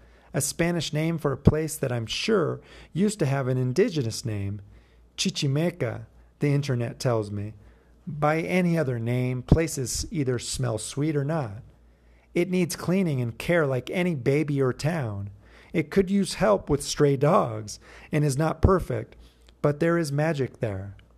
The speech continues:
Here, I should say. There is magic here, for I have finally moved here to explore more poetry and write a book about white people from Europe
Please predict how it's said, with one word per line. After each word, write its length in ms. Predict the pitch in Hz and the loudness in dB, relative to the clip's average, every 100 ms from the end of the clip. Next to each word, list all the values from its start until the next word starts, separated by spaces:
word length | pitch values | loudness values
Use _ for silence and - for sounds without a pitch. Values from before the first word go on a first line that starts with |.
| _ _ - | _ _ -8
Here, 340 | - 190 151 | -2 2 2
I 80 | 120 | 0
should 220 | 104 117 | -4 -6
say. 380 | - 110 98 98 - - _ _ _ - | -6 -6 -6 -8 -14 -20 _ _ _ 0
There 140 | 143 | 4
is 120 | 139 131 | 4 2
magic 380 | 147 139 135 | 0 0 -2
here, 420 | - 175 139 101 104 - - - _ | 0 0 0 -2 -12 -20 -20 -20 _
for 220 | - 151 | 2 4
I 40 | |
have 160 | 151 143 | 2 0
finally 420 | - 170 190 180 | 0 0 0 0
moved 400 | 139 170 208 147 | 0 0 -2 -4
here 260 | - 113 110 | -4 -2 0
to 140 | 127 | 0
explore 560 | 123 - - 147 160 151 | -2 -4 0 2 2 0
more 260 | 131 147 | 0 0
poetry 640 | 151 - 170 170 - 120 117 | 0 2 2 2 -2 -4 -2
and 160 | 139 123 | -2 2
write 180 | 139 147 | 2 2
a 40 | |
book 440 | 117 180 165 - - - - 143 | 2 0 0 -6 -20 -20 -8 -2
about 300 | 127 131 131 | 0 0 2
white 240 | 139 143 | 2 2
people 300 | 139 135 135 | -2 -2 -2
from 220 | - 123 | -2 -2
Europe 400 | 127 156 131 - | 0 0 0 -6